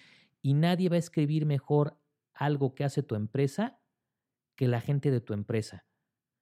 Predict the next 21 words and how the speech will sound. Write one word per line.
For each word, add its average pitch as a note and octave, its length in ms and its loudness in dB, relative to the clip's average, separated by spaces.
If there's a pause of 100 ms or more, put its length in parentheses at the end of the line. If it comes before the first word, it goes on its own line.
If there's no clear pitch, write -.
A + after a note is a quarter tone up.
(220)
No C3+ 280 4
lo D3+ 140 8
va D3+ 80 6
a D3 80 -2
poder C#3+ 240 2
escribir C3+ 720 0 (100)
ni D3+ 320 2
una E3 320 2
persona, D3+ 800 -2 (120)
eh, A#2 340 -4
que A2+ 160 -4
sea C3+ 260 0
experta C3 580 -2
en C3 120 0
tu B2+ 100 -8
industria, A#2 560 -4
porque - 220 -4
lo, C3+ 100 0
lo D3 160 4
hemos F#3 260 0
hecho. D#3+ 340 -4